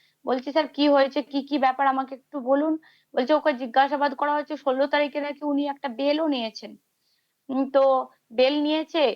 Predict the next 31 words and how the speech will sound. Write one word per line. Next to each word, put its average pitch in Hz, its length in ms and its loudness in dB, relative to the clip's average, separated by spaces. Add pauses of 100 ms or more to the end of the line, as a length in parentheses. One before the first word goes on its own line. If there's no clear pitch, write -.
(280)
এবার 262 240 2
ভয়ে 233 360 0
কাঁপছে, 247 580 -4 (420)
এ, 226 200 2
কার্যত 233 500 0
হার্ট 226 320 0
ফেল 285 200 -2
হয়ে 285 160 0
যেতে 285 180 -4
পারে। 320 280 0 (420)
এ, 220 120 2 (580)
আহ, 202 180 -2 (280)
তো 269 220 4
তুমি 285 380 2
একটা 294 260 0
কাজ 262 280 2
করো, 311 280 0
উনি 277 180 2 (340)
তোমার 277 240 2
বঙ্গ 254 320 -2
টিভিতেও 294 420 -6
ক্ষমা 262 320 2
চেয়ে 302 220 -4
নেবেন 302 320 2 (400)
বা 247 320 2
সব 247 260 -2
জায়গায় 294 280 0
ক্ষমা 262 280 0
চেয়ে 302 200 -8
নেবে। 302 260 0 (320)
তুমি, 277 240 -2